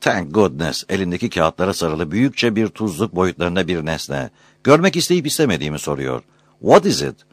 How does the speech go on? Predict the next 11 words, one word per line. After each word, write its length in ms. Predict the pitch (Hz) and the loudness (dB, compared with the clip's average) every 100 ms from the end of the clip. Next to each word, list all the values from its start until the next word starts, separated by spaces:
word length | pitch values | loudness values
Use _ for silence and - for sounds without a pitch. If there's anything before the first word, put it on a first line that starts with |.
| _ _ _ - - - | _ _ _ -20 -10 0
Özenle 380 | 143 202 185 | 4 4 4
açtığı 360 | 160 135 - 135 | 2 0 -2 -4
kağıtların 500 | - 90 80 80 95 | 0 -2 0 -2 0
altından 540 | 73 73 78 73 87 - | 0 0 -4 -2 -2 0
Ural 300 | 151 143 110 | 4 4 4
kehribarından 760 | - 87 76 82 82 80 98 | 0 -2 -2 0 0 0 0
oyulmuş 500 | 82 80 71 85 - | 0 -2 -4 -6 -4
bir 140 | 120 131 | -2 -2
köpek 420 | - 120 143 85 | 0 2 0 0
biblosu 400 | 87 76 73 76 | -6 -4 -6 -8
çıkıyor. 420 | - - 65 62 | -8 -6 -6 -6